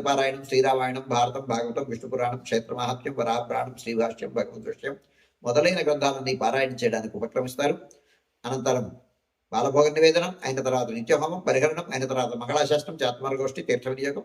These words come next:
అయిన తర్వాత చుట్టు సన్నిధిలో మంగళాశాసనం పూర్తి చేసుకున్న తర్వాత సుమారు ఆరున్నర గంటల నుంచి సర్వదర్శనం ఆరంభమవుతుంది. ఏడున్నర గంటలకు గురువార ప్రయుక్తంగా అష్టోత్తర శత స్వర్ణ పుష్పార్చన,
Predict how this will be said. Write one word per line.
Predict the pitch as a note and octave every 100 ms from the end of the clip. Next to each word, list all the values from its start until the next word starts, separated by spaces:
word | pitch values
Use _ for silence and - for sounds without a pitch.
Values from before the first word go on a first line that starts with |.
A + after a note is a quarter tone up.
| B2+
అయిన | C3 D3
తర్వాత | D#3 D#3 G3 - - _ _ _
చుట్టు | D3+ -
సన్నిధిలో | F#3 F3 D3+ D3+ C#3
మంగళాశాసనం | C3+ D#3+ D3+ D3+ C#3 B2+
పూర్తి | C#3+ C#3+ D3
చేసుకున్న | C#3 C3 C3
తర్వాత | B2+ C#3+ -
సుమారు | C3+ D3 C3 - C3
ఆరున్నర | D3 D3+ C#3 C3
గంటల | D#3+ D3
నుంచి | - F#3+
సర్వదర్శనం | B2+ B2 B2+ A#2 C#3+ A2+
ఆరంభమవుతుంది. | A2 G2+ G2 - E2 - _ _ _ _ _ _ D#3
ఏడున్నర | D#3 D#3+ D3+ D3
గంటలకు | D3 F#3 - A#2 - -
గురువార | C3+ E3 F3 E3+
ప్రయుక్తంగా | D3 C#3 - C3 C3+ - - - _ _ _ _
అష్టోత్తర | B2 - D3+ D3 B2+ B2
శత | B2 A#2
స్వర్ణ | A#2+ C3 D3
పుష్పార్చన, | C#3+ D3 C#3+ D3+